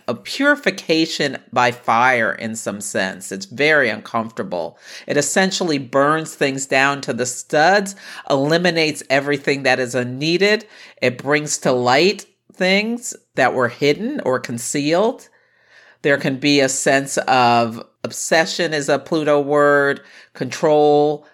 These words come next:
violence, power dynamics. There is essentially a rebirth with a Pluto transit, and it brings shadows to light to be dealt with. A transformation is a key word around Pluto.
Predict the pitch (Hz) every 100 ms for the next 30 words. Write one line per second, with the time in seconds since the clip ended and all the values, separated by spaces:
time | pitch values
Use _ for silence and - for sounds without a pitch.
0 | _ - 120 131 143 147 147 147 147 -
1 | - - - 131 139 151 151 151 147 147
2 | 147 147 147 143 143 139 - - - _
3 | _ _ 151 147 151 156 - 214 202 202
4 | 196 - - 135 131 123 139 151 - 113
5 | 101 90 - 117 117 101 98 123 110 110
6 | 101 - 113 110 104 101 80 - - -
7 | - - 123 110 131 143 139 135 - -
8 | - - 160 170 175 170 170 - 131 120
9 | 120 120 101 98 - - - 117 120 117
10 | 117 117 117 - 107 95 - - 113 -
11 | - 156 170 170 - 131 123 123 123 -
12 | 98 98 110 110 - 101 98 - 117 110
13 | 104 107 101 95 95 - - - - -
14 | 113 110 110 104 - - 117 113 104 85
15 | 80 85